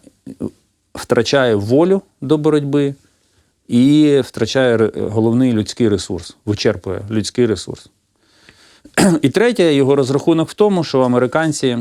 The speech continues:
кинуть Україну, європейці не впораються з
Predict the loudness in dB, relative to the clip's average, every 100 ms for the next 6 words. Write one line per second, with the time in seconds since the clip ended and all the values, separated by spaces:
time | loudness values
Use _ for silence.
0 | -8 _ _ _ _ _ _ -20 _ 0
1 | 2 0 -2 0 2 2 2 2 0 2
2 | 0 0 -2 -4 -2 0 2 0 -2 -4
3 | -2 -2 -4 -6 -6 -6 -6 -2 -2 -2
4 | -2